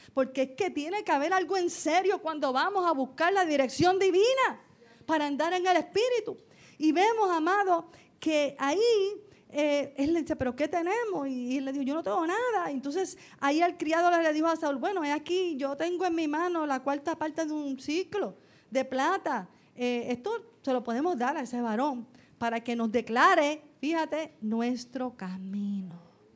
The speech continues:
Reconociendo que era un varón de Dios. Y la gente de Dios se supone que conozca las cosas de Dios.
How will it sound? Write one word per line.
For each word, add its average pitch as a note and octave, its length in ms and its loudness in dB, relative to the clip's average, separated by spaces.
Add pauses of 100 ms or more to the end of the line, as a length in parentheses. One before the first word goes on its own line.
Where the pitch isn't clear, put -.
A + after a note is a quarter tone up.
(540)
Reconociendo A#3 920 -4
que B3 80 -6
era C4 200 -4
un B3 260 -6
varón A#3 560 -4
de G#3+ 160 -6
Dios. B3+ 640 -2 (840)
Y A3+ 80 -4
la A3 120 -2
gente E4+ 440 4
de D4 140 8
Dios D#4+ 440 10
se - 460 -4
supone E4+ 500 2
que E4 160 4
conozca E4 920 8 (600)
las C#4+ 180 0 (160)
cosas F#4 560 8
de D#4+ 140 4
Dios. F4 840 2